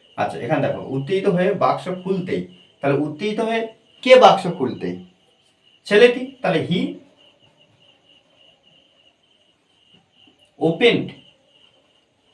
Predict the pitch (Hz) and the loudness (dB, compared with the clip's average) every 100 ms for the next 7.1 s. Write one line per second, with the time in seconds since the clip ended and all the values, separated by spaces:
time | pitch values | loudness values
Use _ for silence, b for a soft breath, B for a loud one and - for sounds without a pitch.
0 | _ _ _ _ - _ _ _ _ _ | _ _ _ _ -20 _ _ _ _ _
1 | _ - 156 208 247 - 285 - 240 - | _ -10 -4 -2 -2 -2 -2 2 0 0
2 | - - _ _ - - 196 - - - | -6 -18 _ _ -20 -8 -4 -4 -8 -18
3 | - _ _ _ _ _ _ _ - _ | -20 _ _ _ _ _ _ _ -20 _
4 | _ _ _ _ _ _ _ _ _ _ | _ _ _ _ _ _ _ _ _ _
5 | _ _ _ _ _ _ 117 117 - - | _ _ _ _ _ _ -4 -2 -6 0
6 | 180 233 254 247 277 240 185 - 208 240 | 4 4 2 -4 2 2 2 -4 -2 -2
7 | 226 | -2